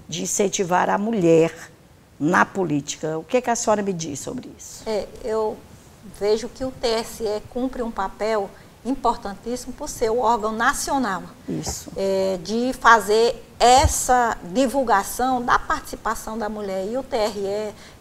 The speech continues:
Speaker 2: também não se furta a isso.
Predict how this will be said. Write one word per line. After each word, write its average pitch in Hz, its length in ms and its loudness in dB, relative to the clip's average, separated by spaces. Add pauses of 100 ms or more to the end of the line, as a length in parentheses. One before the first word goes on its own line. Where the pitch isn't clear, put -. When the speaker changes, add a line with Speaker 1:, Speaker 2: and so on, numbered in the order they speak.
Speaker 2:
também 240 680 2 (120)
não 240 160 -4
se - 180 -6
furta 311 520 -8
a 196 80 -10
isso. 185 360 -10